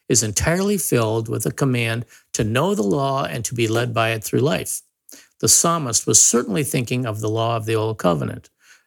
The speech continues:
knowing it actually did require lifelong study and fulfilling it, lifelong exertion of the will. But the Lord has freed us from the yoke of this law. We can consider the Savior's great commandment of love,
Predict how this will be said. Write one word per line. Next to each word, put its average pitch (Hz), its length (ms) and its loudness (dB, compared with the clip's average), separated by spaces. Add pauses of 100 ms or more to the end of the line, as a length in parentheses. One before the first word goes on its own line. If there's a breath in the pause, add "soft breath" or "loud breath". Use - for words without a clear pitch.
knowing 139 320 2
it 123 140 -2
actually 117 720 0 (320)
did 110 240 0
require 110 500 -2
lifelong 107 520 -2
study 123 420 2
and 107 200 -8
fulfilling 127 500 0
it, 101 140 -6 (360)
lifelong 113 480 0
exertion 127 640 0
of 120 160 -4
the 117 100 2
will. 107 340 0 (300 soft breath)
But 139 160 2
the 139 80 2
Lord 214 380 2
has 165 260 0
freed 170 360 2
us 110 220 2
from 120 220 -2
the 117 100 0
yoke 156 280 0
of 101 100 0
this 110 260 -2
law. - 300 -4 (340 soft breath)
We 170 120 4
can 196 160 0
consider 151 460 2
the 131 120 0
Savior's 127 640 4
great 151 360 2
commandment 131 540 0
of 117 220 -6
love, 120 360 -2